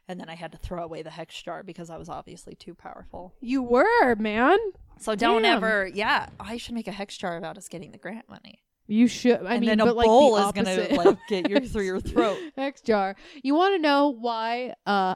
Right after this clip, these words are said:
Speaker 2: I kind of don't care that he was skewered by a bull? 'Cause he didn't go vegan afterwards. And honestly, that's on you.
Speaker 1: Yeah, 'cause of the p-, 'cause of the, um, playful animal abuse.
Speaker 2: Yeah.
Speaker 1: Where people are like, "Oh, they are, enjoy it."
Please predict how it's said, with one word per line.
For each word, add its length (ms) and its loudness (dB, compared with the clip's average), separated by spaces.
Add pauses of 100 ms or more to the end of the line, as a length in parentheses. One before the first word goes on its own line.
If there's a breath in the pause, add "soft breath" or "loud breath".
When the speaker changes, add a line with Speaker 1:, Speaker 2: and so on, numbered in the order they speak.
Speaker 2:
I 120 -4
kind 220 -4
of 60 -6
don't 200 0
care 240 0
that 120 -2
he 120 -2
was 280 -4 (100)
skewered 400 -8
by 100 -2
a 80 0
bull? 240 2
'Cause 160 -2
he 140 -2
didn't 180 -4
go 120 -2
vegan 340 -6
afterwards. 500 -8
And 100 0
honestly, 340 -2
that's 220 -2
on 140 -8
you. 240 -8
Speaker 1:
Yeah, 160 0
'cause 200 -6
of 100 -4
the 100 -2
p-, 160 -4 (140)
'cause 180 -4
of 100 -4
the, 400 0
um, 400 -4
playful 460 -6
animal 380 -4
abuse. 580 -12 (260 soft breath)
Speaker 2:
Yeah. 180 6
Speaker 1:
Where 100 0
people 260 -4
are 100 2
like, 360 -2
"Oh, 200 6
they 180 2
are, 80 2
enjoy 420 -2
it." 280 -2